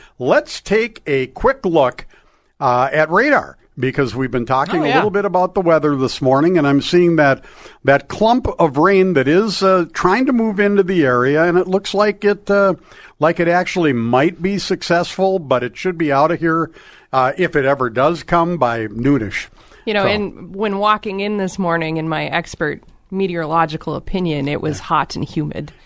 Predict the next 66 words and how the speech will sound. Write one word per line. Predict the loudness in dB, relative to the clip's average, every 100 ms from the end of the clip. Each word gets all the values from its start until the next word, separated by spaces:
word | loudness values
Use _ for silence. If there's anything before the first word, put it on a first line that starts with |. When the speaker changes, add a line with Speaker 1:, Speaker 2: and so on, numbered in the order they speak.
| _ -2
Speaker 3:
And | 0
it | 2
was | 0
also | 0 -2 -4
raining. | -10 -10 -12 -12 -2
So |
Speaker 1:
Muggy. | -2 0
Speaker 3:
that's | -4 -8 -12
your | 0 2
Speaker 1:
Oh, |
it | 2
Speaker 3:
weather | 2
Speaker 1:
was | 0 0
Speaker 3:
report. | -2
Speaker 1:
raining? | -2 -4 -8 -10
Speaker 3:
It | -12 -4
was. | -4 -4
Speaker 1:
Okay, | -6
Speaker 3:
It |
was | -6
Speaker 1:
it | -2
Speaker 3:
a |
little | -2 -2
Speaker 1:
was. | -4
Speaker 3:
sprinkle. | -6 -8 -6 -10 -12 -18
Speaker 1:
Oh, |
sprinkle. | -6 -4 -4 -8 -20 -14
Speaker 3:
Yeah. | -6
Speaker 1:
Okay. | -6 -6 -16 -18 _ _ -14
Speaker 3:
But | 0
Speaker 1:
So | 2 2
Speaker 3:
it |
was | 0
hot | -4 -8 -10 -12
and | -10
humid, | -8 -8 -8 -10
and | -8
it |
was | -8 -6
awful. | -6 -8 -18 -18 -6
Speaker 1:
Eleven | 0 2 0
o'clock, | 0 0 0 -2
twelve | 0 2 2
o'clock, | -2 0 0 0
if | -2 0
it | 2
ends, | 2 2 2
doesn't | 2 2 0
really | 2 2 2
ruin | 2 2 2 2
any | 0 0
kind | 0 2
of | 2
activities. | 0 -2 -4 0 0 0 2 2
I | 2
mean, | 2 2 0
it | -2 -4 -4 0
doesn't | 0 2 -2
anyway. | -2 -4 -2 -2 -2
I | 0
mean, | 0 0
you | 0 2
know |
what | 2 2
it | 2
does? | 2 0 -4